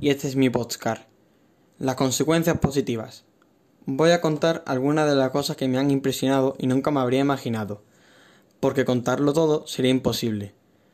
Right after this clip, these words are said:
Lo primero es como toda la población aceptó unas normas entendiendo que era lo mejor para el bien común, como nadie salía a la calle por, no porque fueran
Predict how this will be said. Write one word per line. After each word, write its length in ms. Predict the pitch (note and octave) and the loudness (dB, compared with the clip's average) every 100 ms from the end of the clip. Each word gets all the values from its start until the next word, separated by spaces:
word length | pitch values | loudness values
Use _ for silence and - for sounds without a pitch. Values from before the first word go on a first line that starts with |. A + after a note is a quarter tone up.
| _ _ _ | _ _ _
Lo 160 | C3+ B2+ | -2 2
primero 460 | B2+ C3+ D#3 E3 - | 4 4 4 2 -2
es 100 | C#3 | -4
como 260 | D3 C3+ | 0 0
toda 220 | B2+ C#3 | 2 2
la 160 | D3 C#3 | 2 2
población 560 | C#3 C3 A#2+ D3 E3+ F3+ | 2 0 0 0 0 -2
aceptó 400 | - D3 C3 - | -12 -6 -6 0
unas 180 | C#3+ C#3 | 2 4
normas 300 | B2+ C3+ D#3+ | 2 2 0
entendiendo 640 | D3+ C3+ C3+ B2 B2+ C3 B2 | 0 0 0 2 2 2 2
que 100 | C3+ | 0
era 100 | B2+ | 2
lo 100 | B2+ | 2
mejor 400 | A#2+ - D3+ D3 | 0 0 -4 0
para 180 | D3+ C3+ | 0 2
el 60 | |
bien 180 | B2 C3 | 2 0
común, 460 | B2+ A#2 C#3 G#3 - - | 2 2 0 0 -6 -20
como 240 | - C3 B2 | -4 0 2
nadie 200 | B2 D3 | 2 2
salía 280 | D3+ C3 C3+ | 0 0 2
a 20 | |
la 160 | C#3 C3 | 2 0
calle 300 | C3+ C#3+ D#3+ | -2 0 -2
por, 180 | - | -4
no 160 | - C#3 | -4 -2
porque 220 | C#3+ C#3+ | -4 -6
fueran 420 | - C#3+ C#3 C3+ | -4 0 0 -4